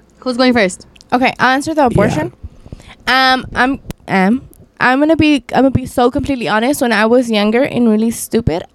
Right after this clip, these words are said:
Speaker 2: I used to hate every bitch that was okay with abortions. I used to say, "No, you had unprotect-, unprotected sex. You don't deserve to kill that child."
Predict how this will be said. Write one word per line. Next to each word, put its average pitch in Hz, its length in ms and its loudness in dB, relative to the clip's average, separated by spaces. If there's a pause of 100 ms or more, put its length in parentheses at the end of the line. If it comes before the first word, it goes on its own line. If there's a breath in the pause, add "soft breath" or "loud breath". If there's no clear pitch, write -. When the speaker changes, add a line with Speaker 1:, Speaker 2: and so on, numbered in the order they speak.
Speaker 2:
I 220 120 2
used 240 380 -4
to 247 420 -4 (100)
hate 208 420 -4
every 214 300 -2
bitch - 420 -4 (440 soft breath)
that 214 420 0 (260)
was 226 220 -2
okay 220 180 0
with 202 160 -2
abortions. 240 640 -4 (800)
I 226 480 0
used 208 300 2
to 233 160 2
say, 185 460 0 (120)
"No, 208 440 0
you 220 260 0
had 220 160 0
unprotect-, 226 600 0 (140)
unprotected 240 840 -4
sex. - 500 -6 (520 soft breath)
You 220 120 0
don't 240 200 2
deserve 214 480 0
to 202 100 -10
kill 196 220 -6
that - 180 -8
child." 220 600 -2